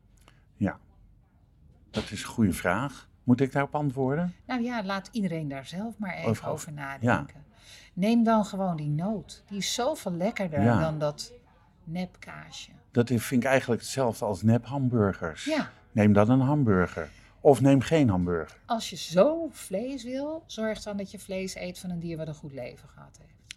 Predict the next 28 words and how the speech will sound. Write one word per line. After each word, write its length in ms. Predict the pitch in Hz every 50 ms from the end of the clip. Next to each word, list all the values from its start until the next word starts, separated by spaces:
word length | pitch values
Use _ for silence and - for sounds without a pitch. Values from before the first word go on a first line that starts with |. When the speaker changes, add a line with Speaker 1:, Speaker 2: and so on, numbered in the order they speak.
| _ _
Speaker 1:
Nou, 320 | - 120 104 90 78 76 - - - - - - _ _ _ _
dan 320 | - 131 135 143 147 -
is 320 | - - - 151 123 101 -
dit 160 | 143 139 135
afgehamerd. 1000 | 117 110 104 - - 110 92 87 101 101 92 - 98 98 - - - - - - - -
<laughs> 180 | - - -
In 600 | 190 160 - - - - - 180 - - 392 -
ieder 220 | - - - 392 -
geval. 300 | - - - - - - - 359 - - - - - - - - - - - -
Eh, 440 | 147 135 127 123 127 139 143 139 131
je 80 | 139
ging 340 | - - - 135 160 196 190
en 140 | 143 143 -
gaat 400 | - - 175 165 156 156 - -
nog 220 | 165 147 123 -
steeds 320 | - - 160 160 160 131 117
naar 100 | 123 113
het 100 | 107 98
buitenland. 520 | 113 110 120 127 123 - 131 120 117 113
Je 60 | 110
gaat 220 | 104 - 120 110 -
zelf 260 | - 151 135 127 117
naar 160 | 120 117 110
Italië, 580 | - 127 113 - - 123 104 104 107 107 107 110
naar 180 | 110 110 104
Zwitserland, 580 | - - - 120 113 - - 113 107 104 110 110
naar 100 | 107 107
Frankrijk. 760 | 107 - - 113 110 107 104 104 - 107 101 104 110 107 -